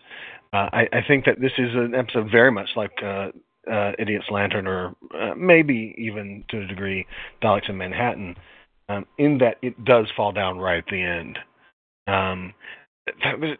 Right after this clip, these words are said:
this, it doesn't make a whole lot of sense. Like, right in the middle of what is supposed to be storms and what's supposed to be completely, uh, overcast sky, somehow Amy pulls a compact out of wherever,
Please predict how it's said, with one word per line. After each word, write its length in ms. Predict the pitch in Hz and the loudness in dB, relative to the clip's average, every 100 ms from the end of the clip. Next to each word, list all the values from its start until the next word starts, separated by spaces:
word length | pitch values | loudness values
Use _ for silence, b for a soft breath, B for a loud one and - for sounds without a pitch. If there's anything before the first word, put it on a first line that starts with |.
| - | -10
this, 360 | 127 123 151 - | -12 -6 -6 -2
it 180 | 156 147 - - | 0 0 -2 4
doesn't 280 | 190 143 120 | 6 6 2
make 140 | 110 | 0
a 40 | 104 | 0
whole 140 | 117 | 0
lot 120 | 104 | 0
of 60 | 92 | -2
sense. 180 | 127 104 - | -2 -4 -2
Like, 300 | 117 104 - _ _ _ _ _ - | -2 -2 -6 _ _ _ _ _ 4
right 140 | 131 151 | 6 6
in 80 | |
the 60 | 135 | 4
middle 320 | 127 135 135 | 4 4 4
of 220 | - 110 104 | 2 0 -2
what 220 | 98 120 - _ - | 0 0 -2 _ -10
is 180 | 120 107 104 | -8 -6 -8
supposed 360 | 110 - 202 - | -2 2 2 2
to 60 | |
be 200 | 139 127 117 - - - | -4 -2 0 0 -2 -2
storms 720 | 190 208 104 87 85 135 165 | 2 4 2 2 -2 -4 -4
and 120 | 110 | -2
what's 140 | 113 - | -2 -2
supposed 280 | - 143 | 0 2
to 60 | 127 | 0
be 120 | 113 | -4
completely, 960 | - 131 123 147 147 170 - 147 143 135 B B B B - | -4 -6 -4 -4 -2 -2 -2 0 0 0 B B B B -8
uh, 120 | 113 - | -6 0
overcast 540 | 135 135 127 123 110 - - _ _ - B | 0 0 0 2 0 -4 -14 _ _ -16 B
sky, 580 | 165 156 90 87 73 - b b b _ - | 4 4 4 -2 -8 -16 b b b _ -2
somehow 280 | 175 170 156 | 0 4 2
Amy 300 | 120 139 135 | 2 -2 -2
pulls 300 | 127 143 131 | -2 -2 -2
a 80 | 110 - - | -4 -10 -4
compact 480 | 151 156 147 131 | -4 -2 -2 -2
out 180 | 131 123 | 0 0
of 80 | 117 104 - | -2 -6 -10
wherever, 560 | 95 107 117 110 82 104 | -2 2 2 2 -4 -12